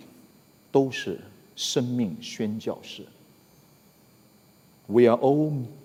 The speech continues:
life missionaries.我们传统是讲 career missionary，但是我相信每一个信靠跟随耶稣的都是生命宣教士。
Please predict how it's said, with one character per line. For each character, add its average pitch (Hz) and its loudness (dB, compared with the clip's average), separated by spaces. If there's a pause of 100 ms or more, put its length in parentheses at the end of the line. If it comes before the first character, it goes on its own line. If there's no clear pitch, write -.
(120)
life 110 2 (120)
missionaries. 101 -4 (1400)
我 113 6
们 143 4
传 143 2
统 110 -2
是 139 0
讲 90 -4 (1120)
career 127 4
missionary， - -10 (1800)
但 123 2
是 113 2
我 95 4
相 113 0
信 113 -2
每 95 0
一 135 2
个 139 0
信 123 -2
靠 110 4
跟 104 0
随 95 -2
耶 87 0
稣 82 -6
的 76 -10 (220)
都 135 4
是 - -8 (680)
生 - 0
命 113 -2
宣 98 -6
教 - -10
士。 - -14